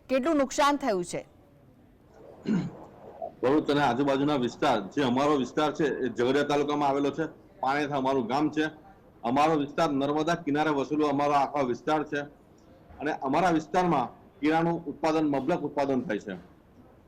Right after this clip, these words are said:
Speaker 2: આ સાત દિવસ, આઠ દિવસ પહેલા જે ભારે વરસાદ પવન સાથે આવ્યો, એમાં અમારી તૈયાર કેળાની લૂમો પવનને કારણે તૂટીને નીચે ભોયદોસ્ત થઈ ગઈ. આનાથી ખેડૂતોને ભારે નુકસાન થયું અમારા વિસ્તારમાં.
Speaker 1: જી,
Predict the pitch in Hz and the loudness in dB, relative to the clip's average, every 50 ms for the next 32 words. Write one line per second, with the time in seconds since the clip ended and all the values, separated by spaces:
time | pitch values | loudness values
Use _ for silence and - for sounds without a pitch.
0 | - - - 135 143 - - - - - - - - - 151 170 180 170 165 175 | -12 -4 0 2 2 2 0 -2 -10 -20 -20 -20 -6 0 0 2 2 2 2 0
1 | 170 160 156 156 156 160 165 165 165 165 165 156 151 160 156 147 - - 127 135 | 0 0 -2 -2 0 2 2 2 2 0 0 0 2 4 2 2 0 -2 -2 -2
2 | 156 139 113 120 123 123 143 170 160 139 127 120 - - 165 165 165 - - - | -2 -2 -2 -2 -2 0 0 2 2 2 0 0 0 0 0 0 0 -4 -10 -18
3 | - - 135 147 160 165 143 160 147 151 160 165 165 151 135 - - 135 139 151 | -4 -2 0 0 2 0 -2 -2 -2 0 2 4 4 2 0 -2 -4 -4 -2 0
4 | 165 170 165 - - - 131 143 147 156 160 156 - 143 143 156 175 180 175 - | 2 2 0 0 -2 -4 -2 0 0 0 0 -2 -4 -2 0 0 0 0 -2 -2
5 | 156 151 160 160 147 139 139 151 151 147 147 147 - - - - - - 143 147 | -4 -2 -2 0 0 0 2 2 2 0 0 -2 -6 -12 -20 -20 -6 -2 2 2
6 | 156 165 165 165 165 160 - 147 147 151 151 156 156 143 - - - - 151 151 | 4 4 2 2 0 0 -2 -2 -2 0 0 0 -2 -2 -6 -8 -4 -2 0 2
7 | 156 156 156 151 131 - 160 143 123 135 143 147 143 151 151 147 - - 135 123 | 2 4 2 2 2 2 0 0 0 2 2 2 2 2 0 0 -2 -4 -4 -4
8 | 101 101 98 92 - - - - - - - 135 165 170 180 180 - 165 175 175 | -4 -4 -6 -8 -12 -16 -20 -20 -20 -8 -2 0 0 0 0 0 0 -2 -2 0
9 | 175 170 165 139 131 135 180 165 180 160 131 - - 120 104 95 90 110 104 104 | 0 -2 -2 -2 0 0 2 2 2 2 0 -2 -4 -6 -8 -6 -8 -6 -6 -4
10 | 104 104 98 92 - - 95 90 87 90 90 - - - - - - - - - | -4 -4 -6 -8 -10 -10 -10 -10 -10 -12 -14 -16 -18 -20 -20 -20 -20 -20 -20 -20
11 | - - - - 185 220 220 170 | -20 -20 -20 -16 -12 -10 -10 -10